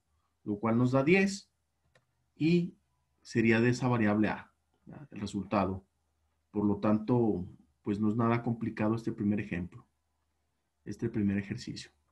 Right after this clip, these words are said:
Veamos ejemplo dos. En el ejemplo dos ahora estamos trabajando con la variable B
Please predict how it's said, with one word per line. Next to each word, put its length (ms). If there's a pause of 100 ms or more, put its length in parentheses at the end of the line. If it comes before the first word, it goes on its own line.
(460)
Veamos 440
ejemplo 340
dos. 340 (1800)
En 140
el 100
ejemplo 360
dos 200
ahora 260
estamos 320
trabajando 440
con 140
la 80
variable 380
B 340